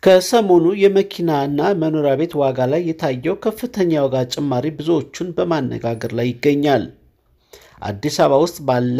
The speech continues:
የመኪና መሸጫ ቦታ መኪና ለመግዛት ሲጠይቁ፣ አዲስ ማለዳ አግኝታ ያነጋገረቻቸው ግለሰብ እንደሚሉት፣ ሱዙኪ ዲዛየር መኪና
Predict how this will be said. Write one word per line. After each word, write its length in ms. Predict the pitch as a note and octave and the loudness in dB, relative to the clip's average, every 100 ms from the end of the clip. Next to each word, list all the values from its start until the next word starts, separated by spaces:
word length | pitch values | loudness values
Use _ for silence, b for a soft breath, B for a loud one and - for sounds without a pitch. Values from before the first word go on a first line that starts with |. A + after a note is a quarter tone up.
| E3 | -2
የመኪና 440 | F#3+ D3+ D#3+ E3 D3 | -2 -4 -4 -2 -2
መሸጫ 500 | C3 B2+ - B2+ B2+ | -2 -4 -6 -6 -4
ቦታ 300 | B2 A#2+ E3 | -6 -6 -6
መኪና 420 | D#3 C3+ - C#3 D3+ | -6 -6 -6 -4 -2
ለመግዛት 460 | B2+ C3 B2+ D3+ | -2 -4 -2 -4
ሲጠይቁ፣ 440 | D#3 - B2 A2+ A#2 F3 G#3+ B B B _ _ - | -4 -8 -6 -6 -2 -4 -4 B B B _ _ -2
አዲስ 300 | C#3 C3 G#3 | 0 0 -4
ማለዳ 340 | B3+ G3 D#3 C3+ D#3+ | 2 4 4 2 0
አግኝታ 360 | D3+ D3 C#3 D3+ | 0 -4 -2 -2
ያነጋገረቻቸው 1000 | C#3+ C3+ C3 A#2+ B2+ C3 - B2 - C3 | 0 0 0 0 -2 -2 -6 -8 -8 -8
ግለሰብ 440 | A#2+ A#2 A#2 D#3+ | -4 -6 -6 -6
እንደሚሉት፣ 540 | C3 A2+ A2 A2 F#3 - | -6 -6 -6 -6 -8 -8
ሱዙኪ 460 | - - D#3+ - F3+ | -10 -8 -8 -8 -4
ዲዛየር 500 | F3 - A2 B2+ G#3 - _ _ - _ _ _ - | -4 -2 0 -2 -4 -10 _ _ -20 _ _ _ -4
መኪና 360 | D3 F3 E3+ | -4 0 -2